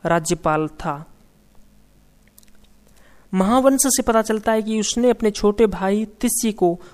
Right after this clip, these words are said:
उपराजा नियुक्त किया था, जिसके भिक्षु हो जाने पर अशोक का पुत्र महेंद्र इस पद पर नियुक्त हुआ। संभवतः उपराजा का पद प्रधानमंत्री जैसा होता था। अब हम बात करेंगे प्रशासनिक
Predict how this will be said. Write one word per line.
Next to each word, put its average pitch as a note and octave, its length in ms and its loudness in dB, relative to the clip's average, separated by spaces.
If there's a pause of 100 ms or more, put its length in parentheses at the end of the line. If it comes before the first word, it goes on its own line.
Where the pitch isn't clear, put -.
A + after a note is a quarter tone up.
(140)
उपराजा F#3+ 540 0
नियुक्त E3+ 380 -4
किया E3 220 -2
था, D#3 320 -12 (400)
जिसके G3 300 0
भिक्षु F#3 360 0
हो G#3 140 6
जाने G3 200 2
पर G3 120 2
अशोक G#3+ 340 -2
का F#3 100 -4
पुत्र F#3 320 -2
महेंद्र G3+ 480 -2 (240)
इस - 220 0
पद G#3 140 2
पर F#3+ 180 0
नियुक्त G3+ 340 0
हुआ। D#3 260 -4 (380)
संभवतः A#3 600 2 (380)
उपराजा G#3+ 500 2
का G3+ 120 -2
पद G3 240 -2
प्रधानमंत्री F#3 680 -2
जैसा E3 420 -2 (340)
होता F3+ 340 0
था। - 380 -12 (1800)
अब A3+ 120 2
हम C4 140 4
बात A#3 220 0
करेंगे A#3 240 2
प्रशासनिक A3 520 -2